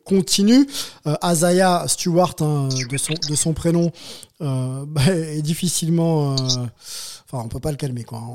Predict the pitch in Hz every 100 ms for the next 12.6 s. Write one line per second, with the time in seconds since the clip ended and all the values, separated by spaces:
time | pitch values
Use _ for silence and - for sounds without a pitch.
0 | 127 127 127 131 - 151 139 147 135 135
1 | 147 160 156 165 131 120 - 117 - -
2 | - 147 139 143 131 156 143 123 120 -
3 | - 127 123 147 - 139 139 143 - -
4 | - - - 135 127 127 117 - 139 -
5 | 131 - 135 139 131 160 165 135 127 117
6 | 113 - - - - 160 170 190 196 185
7 | 175 208 208 - 180 - 302 359 190 156
8 | 156 143 135 196 180 160 147 135 131 127
9 | 135 131 147 294 277 165 185 - 147 131
10 | 151 185 294 156 139 143 160 165 170 147
11 | 139 - 139 - 240 - 135 139 147 156
12 | 143 - - - 180